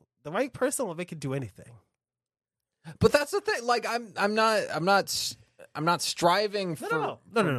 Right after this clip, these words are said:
Speaker 2: more. I,
Speaker 1: No, no, no, no.
Speaker 2: I don't wanna be made to do
Speaker 1: That's,
Speaker 2: anything more.
Speaker 1: that's, that's not the, no, no, no. This is different.
Speaker 2: I'm just saying,
Speaker 1: It's
Speaker 2: like,
Speaker 1: more fun when, when you want it.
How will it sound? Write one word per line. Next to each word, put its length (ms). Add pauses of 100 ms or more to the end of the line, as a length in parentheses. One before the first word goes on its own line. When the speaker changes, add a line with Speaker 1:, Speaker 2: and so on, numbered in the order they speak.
Speaker 2:
more. 120
I, 120
Speaker 1:
No, 80
no, 100
no, 120
no. 100
Speaker 2:
I 60
don't 120
wanna 160
be 100
made 600
to 140
do 260
Speaker 1:
That's, 320
Speaker 2:
anything 160
more. 100
Speaker 1:
that's, 240 (140)
that's 260
not 160
the, 80
no, 80
no, 80
no. 240 (220)
This 120
is 100
different. 400 (800)
Speaker 2:
I'm 140
just 200
saying, 200
Speaker 1:
It's 80
Speaker 2:
like, 160
Speaker 1:
more 120
fun 280
when, 220
when 180
you 80
want 220
it. 160